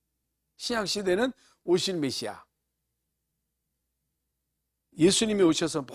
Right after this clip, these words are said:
모든 문제 다 이루셨다 그랬잖아요. 다 이루신 거예요. 구원을 이루신 거예요. 그래서 구원받은 우리 하나님 나라의 백성으로서 그 주권 속에 있는 거예요. 그의 절대 주권. 하나님의 그 절대 주권 속에서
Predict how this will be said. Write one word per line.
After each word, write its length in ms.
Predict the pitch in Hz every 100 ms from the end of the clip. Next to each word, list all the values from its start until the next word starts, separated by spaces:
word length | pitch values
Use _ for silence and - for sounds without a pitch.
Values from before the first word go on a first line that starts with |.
| 147 - _
모든 360 | - 202 196 160
문제 280 | 151 147
다 280 | 147 - 123
이루셨다 500 | 139 117 - 117 107
그랬잖아요. 380 | 101 - - - _ _ _ _ _ _ _ _ _ _ _ -
다 280 | - -
이루신 320 | 160 175 160 117
거예요. 200 | 98 - _ _ _ _ _ _ _
구원을 400 | - 160 185 185
이루신 340 | 147 - - 101
거예요. 160 | - _ _ _ _ _ _ _
그래서 180 | - 165
구원받은 540 | - 160 180 180 175 160
우리 160 | 147
하나님 420 | 151 - 190 175 160
나라의 220 | 147 135
백성으로서 720 | 135 131 147 139 131 - 185 _ - _
그 360 | - 151 147 - _ _ _
주권 280 | - 147 160
속에 240 | 135 131 110
있는 180 | 95
거예요. 140 | 92 - _ -
그의 140 | 135
절대 320 | - 131 165
주권. 400 | 135 - 120 90 _ _ _ _ _ _ _ _ _ _ _ _
하나님의 460 | - 202 196 180 160
그 120 | 156
절대 400 | - 147 - 165
주권 300 | - - 165
속에서 580 | - 170 160 151 220